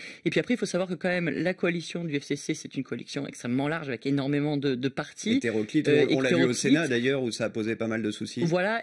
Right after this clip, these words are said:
Speaker 1: et où, pour maintenir ces coalitions, il faut quand même que chacun ait un poste. Et c'est un peu aussi là, ce qui était reproché par la société civile, c'est de
Speaker 2: Le
Speaker 1: dire
Speaker 2: clientélisme.
Speaker 1: on, oui, on est sur une forme de, de, de clientélisme, euh, et que c'est pour ça qu'il y a cette taille-là et que jamais au Congo on avait eu des, des gouvernements aussi, aussi larges.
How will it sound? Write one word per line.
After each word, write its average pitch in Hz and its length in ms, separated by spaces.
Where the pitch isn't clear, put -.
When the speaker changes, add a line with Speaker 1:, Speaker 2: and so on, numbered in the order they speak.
Speaker 1:
et 160 220
où, 226 320
pour 143 180
maintenir 208 420
ces 151 140
coalitions, 170 680
il - 80
faut - 120
quand 160 180
même 208 140
que - 80
chacun 151 320
ait 180 160
un 151 100
poste. - 400
Et 160 60
c'est 165 100
un 156 80
peu 170 260
aussi 175 280
là, 147 200
ce - 80
qui - 80
était 135 140
reproché 143 400
par 131 140
la 131 80
société 143 360
civile, 196 460
c'est 147 120
de 143 100
Speaker 2:
Le - 40
Speaker 1:
dire 214 200
Speaker 2:
clientélisme. 113 680
Speaker 1:
on, 143 140
oui, 196 280
on 156 120
est 175 60
sur 175 180
une 165 60
forme 190 300
de, 151 160
de, 143 220
de 135 180
clientélisme, 165 1040
euh, 123 580
et 143 100
que - 60
c'est 165 100
pour 151 140
ça 233 140
qu'il 180 120
y - 20
a 147 40
cette 147 180
taille-là 156 340
et 196 60
que 147 140
jamais 156 320
au 165 80
Congo 143 320
on 196 120
avait 131 200
eu 165 120
des, 135 200
des 127 120
gouvernements 139 440
aussi, 139 360
aussi - 240
larges. - 280